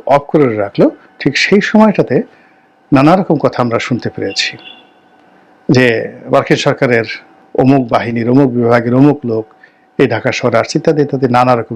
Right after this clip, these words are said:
ডিপ স্টেটে নানা রকম এজেন্ট, নানা রকম দুর্ঘটনা এখানে, আহ, ঘটানোর জন্য তারা এসেছে। এবং এই জিনিসগুলো যদি ধরা পড়ে যায়, ফিফটি ফিফটি ধরা পড়ে যায়, তো যারা এসছে তারা হয়তো মারা পড়বেন, তারা চলে যাবেন, কিন্তু সমস্ত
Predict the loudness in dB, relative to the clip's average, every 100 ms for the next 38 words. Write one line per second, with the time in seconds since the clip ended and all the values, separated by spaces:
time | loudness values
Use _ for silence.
0 | -4 -2 -2 -4 -4 -4 0 2 2 2
1 | 0 -4 -2 0 -2 -6 -20 -20 -14 -2
2 | 2 4 2 0 -2 -2 -4 -2 0 -2
3 | -4 _ _ _ -4 -2 -2 -4 -8 _
4 | _ _ _ -12 -6 -4 -2 2 2 2
5 | -2 -4 -4 -4 -6 -8 -10 -10 -12 -14
6 | -20 -20 -20 -14 -4 0 0 4 4 4
7 | 0 2 2 4 4 2 2 0 2 0
8 | 0 -4 -4 -10 -6 -2 0 -2 -4 -2
9 | 2 0 0 -2 0 0 2 4 4 2
10 | 0 -2 0 0 0 0 2 2 0 -4
11 | -6 -2 -2 0 0 0 -2 -2 0 2
12 | 2 0 -8 -20 -12 -2 0 0